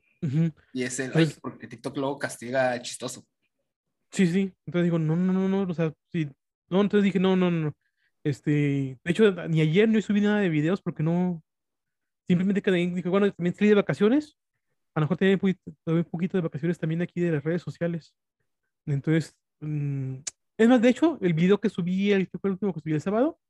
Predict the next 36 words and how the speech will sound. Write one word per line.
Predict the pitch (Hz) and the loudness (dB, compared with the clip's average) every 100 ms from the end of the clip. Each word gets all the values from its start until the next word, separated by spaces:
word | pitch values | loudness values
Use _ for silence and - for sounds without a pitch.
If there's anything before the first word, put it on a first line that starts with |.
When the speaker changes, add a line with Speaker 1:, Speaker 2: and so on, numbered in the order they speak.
| _ _ - | _ _ 0
Speaker 1:
ya | 175 | 4
lo | 185 | 4
tenía | 175 165 175 | 4 2 2
hecho. | 202 - 220 _ _ _ _ _ | 2 0 -8 _ _ _ _ _
Entonces | - 165 | -2 0
tampoco | 170 156 160 175 | 0 -2 -2 0
hice | 185 | 0
nada | 170 165 | 0 0
el | 147 | 0
sábado, | 208 233 226 214 | -2 0 0 -2
ni | 175 147 135 135 | -4 -4 -8 -10
ese | 156 196 | -6 0
fin | 226 | 2
de | 190 | 2
semana | 208 | 2
no | 208 | 0
hice | 196 202 | 0 0
nada | 202 | 0
de | 175 | 2
redes | 175 175 | 2 0
sociales. | 156 156 143 _ _ _ _ 156 | -2 -4 -4 _ _ _ _ -4
Lo | |
que | 151 | -2
tenía | 143 156 175 | -2 0 2
ya | 190 | 2
lo | |
tenía | 185 170 190 | 2 2 0
hecho, | 220 190 | 0 -2
nomás | 170 175 | 0 0
lo, | 175 151 131 - _ _ - | 0 0 -4 -12 _ _ -12
los | 151 | -6
tenía | 165 180 | -4 0
programado, | 196 151 175 190 | 0 0 -2 -4
nomás | 175 | -4
lo | 175 | -6
subí, | - 151 | -6 -14